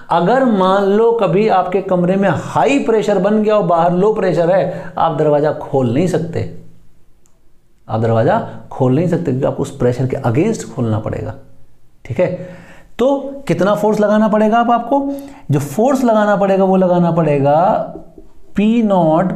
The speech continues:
plus rho जी y minus, पहले area minus P naught into area, ये area इसकी बात कर रहे हैं, ये एरिया ए मीटर square का था, ये length into width। तो यहाँ जो force लगाना पड़ेगा वो लगाना पड़ेगा rho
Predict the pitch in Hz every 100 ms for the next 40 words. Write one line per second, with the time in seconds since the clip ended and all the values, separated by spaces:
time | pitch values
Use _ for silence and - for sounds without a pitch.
0 | - 185 202 - 196 160 175 190 214 165
1 | 135 160 180 165 131 139 147 156 196 226
2 | 185 156 151 156 160 160 165 170 180 208
3 | 214 - - - - 165 170 151 156 156
4 | 190 202 175 160 156 165 233 233 - -
5 | - - - - - - - - 196 196
6 | 185 175 175 - 143 135 143 160 190 247
7 | 277 - - - - - - - 135 139
8 | 135 139 135 - 139 139 139 180 208 170
9 | 139 131 123 131 123 120 110 - 113 110
10 | 117 175 - - - - - - - -
11 | - - - 113 113 110 110 113 190 -
12 | - - - - - - - 185 226 254
13 | - 233 262 247 233 214 208 196 196 190
14 | 185 180 - 175 175 165 180